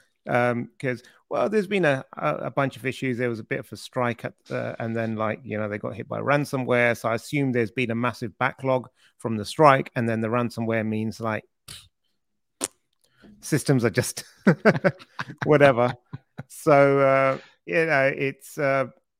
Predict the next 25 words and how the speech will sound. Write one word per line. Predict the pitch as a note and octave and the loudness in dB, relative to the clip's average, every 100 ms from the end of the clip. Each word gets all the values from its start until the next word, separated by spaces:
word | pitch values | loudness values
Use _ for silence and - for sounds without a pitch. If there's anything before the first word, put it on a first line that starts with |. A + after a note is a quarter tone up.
| _ _ _ _ | _ _ _ _
it's | D3 A#2 | -10 -6
one | C#3 C#3 | -4 -4
of | |
those | B2+ A#2+ | -4 -4
things | C3+ B2 | -6 -6
that | A#2 | -6
has | B2 G#2 | -8 -10
just, | A#2+ - - | -12 -14 -10
um, | A#2 A2 A2 A2 A#2+ A#2+ - - _ | -8 -6 -6 -8 -10 -14 -16 -20 _
compounded | - A2+ B2+ B2+ B2+ A2 A2 - _ | -12 -10 -8 -6 -6 -6 -8 -14 _
further | _ B2 A#2 G#2+ | _ -8 -6 -6
and | G#2 | -6
further. | - B1+ - | -4 -4 -8
So, | - - - - - - _ _ _ | -12 -14 -14 -20 -20 -20 _ _ _
you | - | -10
know, | - - - | -8 -8 -8
ransomware | E2 - G#3 C4+ G#3 G#3+ A3 G3+ | -6 -6 -6 -4 2 4 6 4
is | - | 2
causing | - G#3+ G#3+ G#3+ G#3 - | 0 2 2 0 -2 -4
a | - F#3+ | -2 0
lot | F#3 - | 2 0
of | E3+ - - | -2 -4 -10
havoc. | - F#2 F2+ - - | -6 -4 -4 -8 -4
So, | G3 E3+ - F3 D3 | -2 -2 -10 -18 -14
uh, | D3 | -12